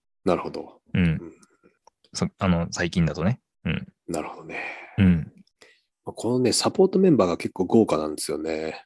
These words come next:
Speaker 2: うん。
Speaker 1: うん。まずボーカルはバックドロップボムっていうね、
Speaker 2: うん。
Speaker 1: ミクシャーロックバンドの、
Speaker 2: うん。
Speaker 1: え、白川さん。
Speaker 2: うん。
Speaker 1: で、ギターは、まあ、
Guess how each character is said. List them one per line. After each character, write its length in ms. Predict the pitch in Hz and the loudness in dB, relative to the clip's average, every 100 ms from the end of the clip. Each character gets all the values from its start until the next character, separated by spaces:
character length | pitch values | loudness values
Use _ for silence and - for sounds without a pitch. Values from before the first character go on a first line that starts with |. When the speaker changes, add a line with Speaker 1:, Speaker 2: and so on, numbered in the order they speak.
| - | 0
Speaker 2:
う 40 | |
ん。 240 | 110 98 - _ | 2 0 -4 _
Speaker 1:
う 60 | 90 | -12
ん。 400 | 85 80 78 76 _ - - - - _ | -10 -12 -14 -18 _ -20 -20 -20 -20 _
ま 80 | 120 | 0
ず 60 | |
ボ 200 | - 127 | 6 6
ー 20 | 123 | 6
カ 140 | 131 | 6
ル 160 | 123 127 | 6 6
は 240 | 110 73 _ - 113 | 6 2 _ -20 -4
バ 100 | 107 | -4
ッ 40 | - - | -4 -14
ク 100 | 101 | 0
ド 140 | 92 | 2
ロ 60 | 82 | 2
ッ 20 | |
プ 160 | - | -2
ボ 140 | 76 76 | -4 -4
ム 80 | - | -6
っ 20 | _ _ _ - | _ _ _ 0
て 100 | 110 | 6
い 60 | |
う 100 | 87 | 6
ね、 240 | 82 104 - _ | 4 -6 -8 _
Speaker 2:
う 40 | |
ん。 220 | _ _ _ - | _ _ _ -6
Speaker 1:
ミ 100 | 87 | -6
ク 60 | - | -4
シ 160 | - | -4
ャ 80 | 76 | -4
ー 20 | |
ロ 80 | 78 | -4
ッ 40 | - | -6
ク 100 | - | -10
バ 80 | - | -12
ン 80 | - | -10
ド 100 | - | -6
の、 200 | 113 135 _ _ - | -4 -4 _ _ 0
Speaker 2:
う 60 | |
ん。 160 | 95 78 - - | 0 0 -8 -8
Speaker 1:
え、 60 | 82 | -2
白 280 | - 85 | 0 0
川 280 | - - - | -2 -10 -12
さ 360 | - - - 80 | -8 -4 -2 -4
ん。 80 | 71 - _ _ _ _ | -6 -14 _ _ _ _
Speaker 2:
う 60 | 101 | 2
ん。 180 | 87 - _ _ _ | 2 0 _ _ _
Speaker 1:
で、 120 | 113 | 0
ギ 140 | 104 110 | 0 0
タ 120 | 131 | 2
ー 40 | |
は、 520 | 120 127 147 - - - | 4 4 4 0 -8 -4
ま 60 | |
あ、 80 | 87 | -4